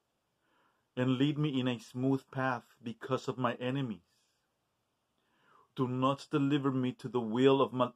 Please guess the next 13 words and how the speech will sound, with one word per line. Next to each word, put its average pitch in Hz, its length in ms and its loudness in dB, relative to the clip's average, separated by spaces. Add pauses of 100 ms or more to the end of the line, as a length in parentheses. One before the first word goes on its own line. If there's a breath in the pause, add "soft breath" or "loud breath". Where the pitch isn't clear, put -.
(120)
my 120 340 -2
adversaries, 127 1040 -2 (720 soft breath)
for 151 160 6
false 156 400 8
witnesses 143 640 0
have 131 180 0
risen 135 380 0
against 131 480 -2
me, 104 180 -6 (880)
and 131 120 -2
such 131 420 2
as 120 200 -8
breathe 117 320 -8